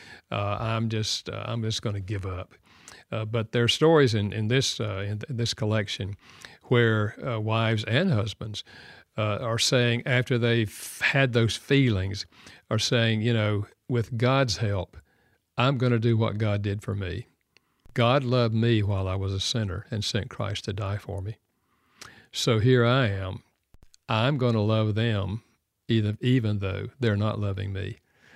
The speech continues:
And even though I don't have any feelings, any love feelings for them, I'm gonna choose to take a loving attitude and then to express love to them in their primary love language and also,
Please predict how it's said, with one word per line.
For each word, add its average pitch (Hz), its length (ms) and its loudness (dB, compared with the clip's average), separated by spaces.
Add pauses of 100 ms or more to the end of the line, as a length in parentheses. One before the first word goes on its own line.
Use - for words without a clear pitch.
(160)
And 113 140 2
even 127 300 4
though 101 280 -2
I 104 80 0
don't 104 200 0
have 104 180 -2
any 110 200 -2
feelings, 104 920 -4
any 110 180 -4
love 107 380 -4
feelings 107 560 -6
for 110 160 -10
them, 101 320 -10 (580)
I'm 123 220 2
gonna 110 380 -2 (120)
choose 101 720 0 (160)
to 117 100 -8
take 110 220 -4
a 104 60 -6
loving 113 420 -2
attitude 101 640 -6 (640)
and 113 180 0
then 117 180 4
to 107 120 -6
express - 720 0
love 90 380 -8
to - 120 -4
them 95 420 -8 (420)
in 110 240 0
their 101 160 0
primary 117 480 2
love 101 240 -2
language 95 460 -8
and 107 180 -2
also, 107 460 -2